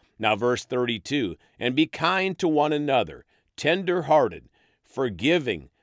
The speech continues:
one another, even as God in Christ forgave you."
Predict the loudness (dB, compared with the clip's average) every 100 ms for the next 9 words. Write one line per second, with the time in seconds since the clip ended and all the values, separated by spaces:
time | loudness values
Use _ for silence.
0 | _ -2 0 2 4 4 4 2 -6 -8
1 | -6 -2 -2 -2 -6 -6 -8 -8 -2 2
2 | 4 6 4 0 -18 _ _ _ _ -2
3 | 0 0 -2 2 2 2 -4 -10 -10 -8
4 | -4 -4 -4 -6 -10 -10 -14